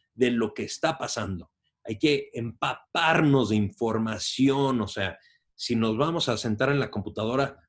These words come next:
por favor, que no sea para ver memes. O sea, desde luego que hay que dedicarle un ratito a los memes porque, puta, son buenísimos, pero, pero ver qué está pasando. O sea, si tú lo que estás estudiando es, es arquitectura, ok,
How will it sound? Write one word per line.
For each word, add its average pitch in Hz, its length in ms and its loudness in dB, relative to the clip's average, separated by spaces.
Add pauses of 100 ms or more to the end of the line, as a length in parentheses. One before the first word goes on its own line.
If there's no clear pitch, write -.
(160)
por 117 240 -4
favor, 139 400 -2
que 123 120 -2
no 131 120 -2
sea - 240 -4
para 113 220 -4
ver 113 340 -2 (160)
memes. 123 800 -2
O - 100 -20
sea, 87 160 -6
desde 90 260 -6
luego 120 260 0
que 80 280 0 (240)
hay 110 180 -2
que 120 140 4
dedicarle 107 480 2
un 117 100 2
ratito 107 420 0
a 95 60 0
los 95 220 -2
memes 123 440 0
porque, 101 460 -4 (420)
puta, 110 320 -10
son 117 220 -4
buenísimos, 117 640 2 (460)
pero, 117 480 2 (240)
pero 120 220 2
ver 165 240 2
qué 175 80 0
está 165 260 0
pasando. 156 640 -2
O 90 80 -12
sea, 104 220 -6
si - 280 -6
tú 165 180 6
lo 165 160 6
que - 80 -2
estás 139 300 0
estudiando 139 480 2
es, - 320 -4 (260)
es 123 400 -2
arquitectura, 143 920 -2
ok, - 180 -6